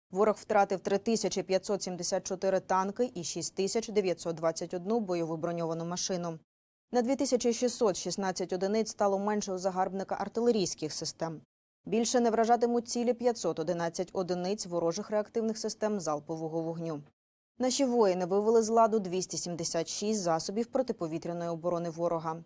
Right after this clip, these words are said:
Приземлили триста п'ять літаків та двісті дев'яносто гелікоптерів.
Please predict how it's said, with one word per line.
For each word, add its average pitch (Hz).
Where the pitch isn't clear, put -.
Приземлили 240
триста 208
п'ять 175
літаків 170
та 160
двісті 175
дев'яносто 180
гелікоптерів. 165